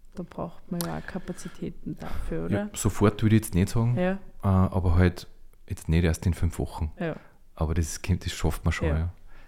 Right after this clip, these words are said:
Speaker 2: Aber, also, n-, da gibt's ja auch Erfahrungen dazu. Also das
Speaker 1: Mhm.
Speaker 2: haben wir schon alles ausprobiert.
Speaker 1: Mhm.
Speaker 2: Mit so, mit so einfachen Schulungen, wo, wo man halt dann so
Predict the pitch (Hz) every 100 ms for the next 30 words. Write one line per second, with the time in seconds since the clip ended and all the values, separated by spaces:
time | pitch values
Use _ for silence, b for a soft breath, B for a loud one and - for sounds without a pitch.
0 | b b b - - - - 90 92 -
1 | - - - - B B B B B -
2 | - B B B B B - - 98 98
3 | 71 104 - - 98 113 - 104 98 -
4 | 76 85 82 82 - 78 85 92 101 104
5 | 104 87 92 - - - - 76 - 104
6 | 107 90 - 85 85 - B B B B
7 | 92 - - 85 - - - 107 104 101
8 | 98 98 82 69 - 85 85 82 - 82
9 | 78 78 87 - -